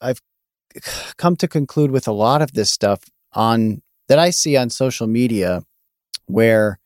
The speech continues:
it is, it all lives in the gray area, all of these things. And you'll see, for instance, some people being attacked over a thing that is n-, not by a lot of people's estimation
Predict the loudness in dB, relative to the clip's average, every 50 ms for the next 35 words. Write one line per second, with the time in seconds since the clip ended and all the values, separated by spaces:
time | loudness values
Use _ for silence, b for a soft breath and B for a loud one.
0 | _ _ _ _ _ _ _ _ -2 0 2 4 4 2 2 0 -4 -4 -4 -2
1 | 0 2 2 2 0 -2 -2 -2 -2 0 0 0 -2 -4 -6 -4 -2 0 0 2
2 | 2 2 0 -2 -4 -6 -6 -6 -2 0 2 4 4 4 2 0 -4 -4 -6 -6
3 | -6 -8 -8 -10 -10 -10 -6 -2 0 2 2 2 0 -2 -4 -4 -2 -2 -2 -2
4 | -2 -4 -4 -6 -6 -6 -6 -6 -6 -6 -6 _ 0 0 2 2 2 2 2 2
5 | 0 0 0 0 0 -2 -2 -2 -2 -2 -4 -4 -6 -8 -10 _ _ _ _ _
6 | _ _ _ _ _ _ _ _ _ 0 2 2 4 4 4 4 2 0 0 0
7 | 0 2 0 0 0 0 -2 -4 _ _ _ _ _ _ -2 0 0 2 2 2
8 | 2 2 2 0 0 -2 -2 -2 -2 -2 -2 -4 -6 -12 _ _ _ _ _ _
9 | _ _ -6 -4 -4 0 2 2 2 2 2 2 2 4 4 2 0 0 0 0
10 | 2 2 2 0 -4 -8 -4 -2 -2 0 0 0 0 0 0 -2 0 2 2 4
11 | 4 2 2 2 0 0 0 2 2 2 2 0 -2 -4 _ _ _ _ _ _
12 | _ _ _ -2 0 0 0 -2 -2 -2 -2 0 0 -2 -2 -4 -6 -2 0 0
13 | 2 2 2 2 2 0 -2 _ _ 0 2 2 4 4 2 0 -2 -4 -2 0
14 | 0 2 2 2 0 -2 -4 -6 -6 -4 -2 -2 -2 0 0 0 -2 0 0 0
15 | 0 0 0 -2 -2 0 0 0 0 -2 -4